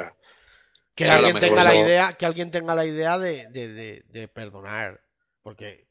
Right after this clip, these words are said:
Speaker 2: él perfectamente, o sea, lo hemos visto al día siguiente con Hernán Pérez, o sea, eh,
Speaker 3: Sí,
Speaker 2: está
Speaker 3: sí,
Speaker 2: en su
Speaker 3: es que
Speaker 2: derecho de agarrarse a su contrato y decir, "Chico,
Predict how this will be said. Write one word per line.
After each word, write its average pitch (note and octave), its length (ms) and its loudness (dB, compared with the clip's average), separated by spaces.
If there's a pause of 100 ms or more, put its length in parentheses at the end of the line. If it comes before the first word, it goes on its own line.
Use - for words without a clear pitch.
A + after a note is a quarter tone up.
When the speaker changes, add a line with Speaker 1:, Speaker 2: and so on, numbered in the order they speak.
Speaker 2:
él C3+ 220 -10
perfectamente, C#3 760 -8
o D#3+ 80 -6
sea, C#3+ 120 -8
lo C3 80 -6
hemos B2 180 -12
visto C3+ 240 -12
al C3+ 60 -8
día B2+ 100 -10
siguiente A#2+ 320 -14
con A2+ 140 -18
Hernán G#2 280 -18
Pérez, A2 300 -10
o G2+ 80 -20
sea, A#2+ 260 -16 (1700)
eh, A2+ 160 -20
Speaker 3:
Sí, F3+ 80 -16
Speaker 2:
está D3+ 140 -12
Speaker 3:
sí, C#3+ 40 -8
Speaker 2:
en C#3 60 -12
su D#3 120 -12
Speaker 3:
es C#3+ 60 -6
que C#3 60 -4
Speaker 2:
derecho G3+ 440 -2 (340)
de D3+ 120 -2
agarrarse D#3+ 440 0
a E3+ 40 -12
su E3 160 -14
contrato F3+ 440 -4
y B3 60 -4
decir, D#3+ 400 -6
"Chico, E3 480 -16